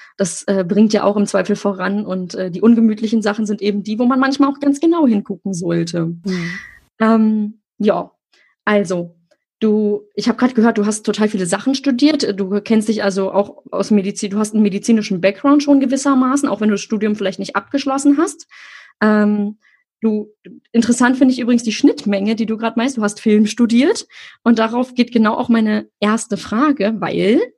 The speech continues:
Speaker 1: du bist ja Regisseurin von einem Film, der heißt Die sichere Geburt, wozu Hebammen? Und es ist sozusagen genau die Schnittmenge aus dem, was du grad eben auch gesagt hast in deiner Vorstellung, was du,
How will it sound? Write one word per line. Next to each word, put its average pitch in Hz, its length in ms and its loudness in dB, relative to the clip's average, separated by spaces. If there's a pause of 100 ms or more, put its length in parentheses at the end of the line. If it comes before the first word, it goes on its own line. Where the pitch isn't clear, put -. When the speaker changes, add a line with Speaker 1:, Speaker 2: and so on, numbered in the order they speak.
(340)
Speaker 1:
du 208 160 2
bist 247 260 -2
ja 254 120 2
Regisseurin 202 760 -2
von 240 180 -2
einem 185 120 0
Film, 208 300 2
der 196 120 0
heißt 185 220 -6
Die 196 60 2
sichere 185 340 -2
Geburt, 180 400 -2
wozu 185 300 -2
Hebammen? 208 680 2 (320)
Und 202 80 2
es 196 100 0
ist 233 140 -2
sozusagen 233 320 2
genau 214 300 4
die 247 100 2
Schnittmenge 254 480 2
aus 202 140 -4
dem, 233 200 2
was 226 200 0
du 214 160 -2
grad 196 180 -2
eben 214 140 2
auch 208 160 -6
gesagt 202 320 -2
hast 240 120 -2
in 202 60 -4
deiner 196 220 -2
Vorstellung, 190 600 -2
was 190 200 -6
du, 202 300 -2